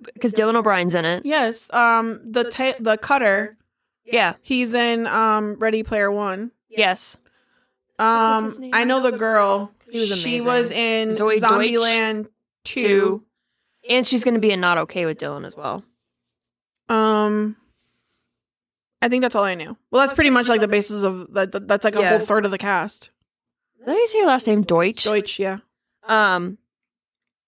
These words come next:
Speaker 1: fucking, she was aight.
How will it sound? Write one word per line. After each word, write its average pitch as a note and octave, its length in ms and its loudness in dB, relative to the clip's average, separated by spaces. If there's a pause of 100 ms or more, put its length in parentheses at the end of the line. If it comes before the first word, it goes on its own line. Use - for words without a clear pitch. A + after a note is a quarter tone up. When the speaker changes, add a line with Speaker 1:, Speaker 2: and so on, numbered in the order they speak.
(720)
Speaker 1:
fucking, G#3+ 640 -4 (540)
she C#4 80 -6
was A#3 100 0
aight. D3 340 2